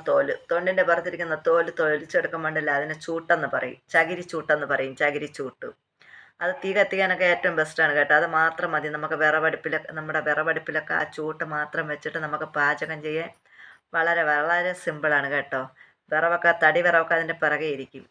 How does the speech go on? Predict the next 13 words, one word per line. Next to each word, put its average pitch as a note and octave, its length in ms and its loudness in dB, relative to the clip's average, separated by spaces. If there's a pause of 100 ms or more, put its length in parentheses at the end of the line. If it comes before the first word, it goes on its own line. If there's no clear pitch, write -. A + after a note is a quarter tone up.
ഈ - 100 -14
ചോ-, D#3+ 280 0 (120)
ചൂട്ട് F3 300 -6
വെച്ചിട്ട് E3 320 -2
നമുക്ക് D3+ 260 -10
കത്തിക്കാനൊക്കെ D#3+ 640 -2 (480)
നല്ല D#3+ 180 2 (100)
സൗകര്യമാണ്. C#3+ 560 0 (240)
അപ്പോൾ E3 180 0
ആ F3 40 6 (100)
ചൂട്ടിനെയൊക്കെ E3+ 560 -4
എടുത്ത് D#3+ 260 -6
മാറ്റിയിട്ട് D#3 540 -2